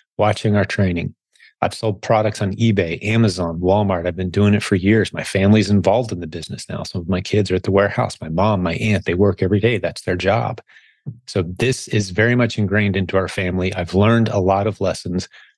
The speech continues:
and hopefully I've earned the right to speak into your life just a little bit over some warnings and hopefully some eye-opening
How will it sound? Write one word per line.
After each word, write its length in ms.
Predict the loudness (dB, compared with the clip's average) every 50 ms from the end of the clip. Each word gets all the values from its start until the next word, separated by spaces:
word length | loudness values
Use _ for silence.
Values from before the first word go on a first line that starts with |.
| _ _ -4
and 160 | -2 0 2
hopefully 420 | 2 2 0 0 0 0 0 0 2
I've 220 | 0 -2 0 2
earned 240 | 2 4 6 6 6
the 140 | 4 4 4
right 340 | 4 4 2 0 -2 -8 _ _ _ _ _ _ _ -14
to 100 | -14 -12
speak 280 | -6 -4 -4 -2 0
into 220 | 0 0 2 2 2
your 80 | 4
life 240 | 4 4 2 2 0
just 240 | -4 -8 -6 -4 -2
a 40 | 0
little 200 | 2 2 2 2
bit 300 | 0 0 -2 -2 -4 -12 -20 _ _ _ _ _ -8 -4
over 400 | -2 0 2 2 0 0 -2 _ _ _ -16
some 300 | -10 -4 -4 -2 0 2
warnings 520 | 2 4 4 4 4 4 2 2 0 0 -8 _ _ _ _ _ _ _ _
and 200 | -6 -4 -2 0
hopefully 420 | 2 2 2 0 0 0 0 0 0
some 220 | 0 -4 -6 -4 -2
eye-opening 680 | 0 2 4 2 2 2 0 -2 -2 0 0 -2 -4